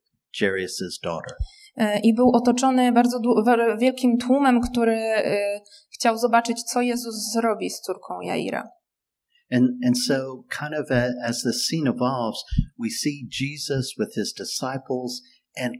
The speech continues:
Speaker 1: all the crowd around him where he can barely move forward.
Speaker 2: Więc widzimy w tej historii, że Je-, Jezus razem z Re-, Je-, razem z Jairem i,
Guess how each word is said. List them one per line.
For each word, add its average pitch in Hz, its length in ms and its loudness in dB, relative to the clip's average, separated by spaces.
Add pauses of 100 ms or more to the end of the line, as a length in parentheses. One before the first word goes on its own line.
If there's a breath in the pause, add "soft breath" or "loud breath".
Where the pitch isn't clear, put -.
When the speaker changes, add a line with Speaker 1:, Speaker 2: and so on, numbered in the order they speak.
Speaker 1:
all 160 560 -6
the 120 80 -2
crowd 120 540 -4
around 104 600 -6 (100)
him 92 300 -8 (920 soft breath)
where 107 180 -2
he 135 220 -4
can 101 360 -2
barely 104 520 -4
move 95 300 -12 (140)
forward. 82 380 -8 (460 loud breath)
Speaker 2:
Więc 226 160 4
widzimy 262 280 2
w 262 40 0
tej 247 120 6
historii, 254 480 4
że 226 380 6
Je-, 214 460 2
Jezus 247 480 4
razem 220 300 0
z 208 160 -6
Re-, - 100 2
Je-, 208 400 2
razem 226 360 6
z 214 60 -4
Jairem 233 480 2
i, 220 320 2